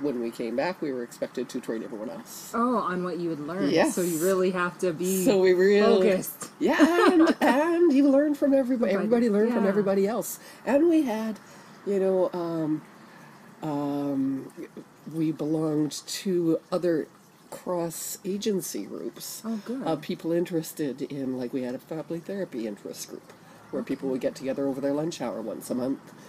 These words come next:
Speaker 1: watch a video, do some discussion, do some,
Speaker 2: Workshopping?
Speaker 1: you know, workshopping, get some,
Speaker 2: Okay.
Speaker 1: um, information from, again,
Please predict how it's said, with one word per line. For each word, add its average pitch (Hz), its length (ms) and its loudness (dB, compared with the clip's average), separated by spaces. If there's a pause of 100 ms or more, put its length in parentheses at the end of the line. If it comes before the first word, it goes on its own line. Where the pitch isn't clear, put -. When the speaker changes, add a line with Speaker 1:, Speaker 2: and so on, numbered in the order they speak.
(240)
Speaker 1:
watch - 240 -8
a - 40 -8
video, 165 500 0
do 135 160 -4
some - 180 -6
discussion, 160 480 -6
do 131 140 -4
some, 120 320 -4 (160)
Speaker 2:
Workshopping? 185 460 -8
Speaker 1:
you 165 80 2
know, 147 180 2
workshopping, 156 840 -2
get 139 200 -6
some, - 400 -6 (160)
Speaker 2:
Okay. 143 80 -8
Speaker 1:
um, 131 500 -8 (280)
information 131 560 -4
from, 139 160 -2
again, 135 400 -4